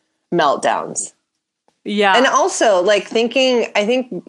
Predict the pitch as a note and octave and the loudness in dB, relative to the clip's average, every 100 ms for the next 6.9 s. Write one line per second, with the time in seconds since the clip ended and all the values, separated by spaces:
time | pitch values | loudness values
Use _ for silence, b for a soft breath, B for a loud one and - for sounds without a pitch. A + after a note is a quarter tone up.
0 | - G3 G3 G3 G3 G3+ D#3 E3 F#3 E3+ | -4 -2 0 -2 -6 -4 -2 -2 0 2
1 | E3 D3+ - D#3 - F#3 G3 F#3 - E3+ | 2 2 0 -2 0 0 2 2 0 -2
2 | E3 E3 - D#3 D3 D#3 E3+ F3+ G#3+ G#3 | 0 -2 -2 -2 0 0 0 0 0 0
3 | G#3 G3+ F#3 E3+ - A3 D4 C#4 A#3+ A3+ | 0 0 0 0 2 2 4 4 4 2
4 | D#3 E3 E3+ C3+ C#3 F3+ F3+ D3 D3+ C#3 | 2 0 0 -2 -4 -4 -2 -2 -4 -4
5 | D#3 D3+ D3 G#3+ G#3+ E3 D3+ D3+ D3+ D3+ | -2 -2 0 2 2 0 -2 -2 -2 -4
6 | - F#3+ D#3+ D3+ D3+ D#3 D#3 C#3+ | -2 0 0 0 2 2 0 -2